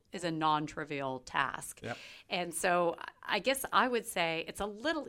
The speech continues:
Speaker 1: easier to hang up a shingle in, in the, in the tech world because the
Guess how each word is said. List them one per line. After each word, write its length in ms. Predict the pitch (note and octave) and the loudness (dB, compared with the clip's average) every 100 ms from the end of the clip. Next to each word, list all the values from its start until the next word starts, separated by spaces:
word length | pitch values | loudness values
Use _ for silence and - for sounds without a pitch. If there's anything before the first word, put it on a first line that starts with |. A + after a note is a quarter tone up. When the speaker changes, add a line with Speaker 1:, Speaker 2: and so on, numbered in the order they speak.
| - | -8
Speaker 1:
easier 640 | A3 B3 A3 G#3+ F#3+ F#3 | -4 -2 -2 -4 -2 -2
to 500 | F3+ - F3 E3 D#3+ - | -2 -6 -4 -2 -4 -8
hang 380 | - - F3+ F3 | -8 -2 0 0
up 160 | E3+ | 0
a 60 | D#3+ | -4
shingle 680 | - F3 F3 A#3 C4+ C#4+ - | -4 -4 -2 0 0 0 -2
in, 400 | B3 B3 B3 B3+ - | -2 -2 -2 -6 -4
in 240 | A#3+ A#3 | -2 0
the, 600 | A#3 A#3 A#3 A3+ A3 G#3+ - | 2 2 4 2 0 -4 -8
in 180 | - G3+ | -6 -2
the 80 | G#3 | -2
tech 320 | - G#3+ - | 2 2 0
world 420 | A3+ A3+ B3+ B3+ | 0 4 4 4
because 640 | G3+ F#3+ F#3+ F#3+ F#3 F3 - | 2 0 2 2 2 0 -2
the 140 | F3+ | -4